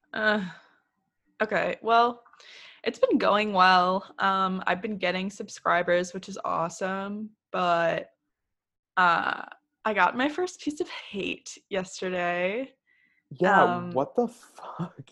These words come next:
Speaker 1: <laughs> Yeah, I, I, I was Snapchatting Graham about it, but, um, yeah, I, I was just minding my own business, streaming,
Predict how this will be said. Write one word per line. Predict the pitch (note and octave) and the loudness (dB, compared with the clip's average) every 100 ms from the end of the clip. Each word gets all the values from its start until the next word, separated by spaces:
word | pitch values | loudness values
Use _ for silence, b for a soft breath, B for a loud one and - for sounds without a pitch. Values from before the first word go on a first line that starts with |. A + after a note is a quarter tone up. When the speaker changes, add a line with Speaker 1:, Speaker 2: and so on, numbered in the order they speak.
| - | 4
Speaker 1:
<laughs> | |
Yeah, | C#4 D#4 C4 E4 C4+ A3+ | 8 10 10 10 8 10
I, | F#3+ G3 G#3 - | 10 8 6 6
I, | G#3 B3 - | 6 6 4
I | A3 | 4
was | G#3+ | 4
Snapchatting | - A#3+ A3 A3 B3 A3+ F3+ | 4 4 4 6 6 6 6
Graham | E3+ F3+ | 4 4
about | F3+ F3 | 2 4
it, | E3+ | 4
but, | E3+ E3 - B B B B B B - | 4 2 0 B B B B B B 2
um, | A3 G#3 F#3 E3+ D#3 - _ _ - | 6 8 8 6 0 -10 _ _ 0
yeah, | A3 C#3+ - | 4 4 4
I, | G3+ G3 G3 - _ _ | 2 2 -2 -12 _ _
I | G#3 G3+ G#3 G3 G3 G3+ F#3+ - _ _ _ | -2 2 4 4 2 0 -2 -6 _ _ _
was | A3+ G#3+ - | -8 -6 -6
just | C#4 - A#3+ | -6 -6 -2
minding | G3+ F#3 G3+ A3+ | 2 2 0 -2
my | C4+ | -4
own | C4+ D#4 D#4+ | -4 -6 -6
business, | C#4 B3+ B3+ C4 B3+ B3 A#3+ B3 C4 - - - C#4+ - - _ _ | -2 0 0 -4 -4 -2 -2 -4 -8 -12 -16 -18 -18 -18 -18 _ _
streaming, | F#3 F3 E3+ E3 E3+ G#3 | -10 -8 -8 -6 -6 -6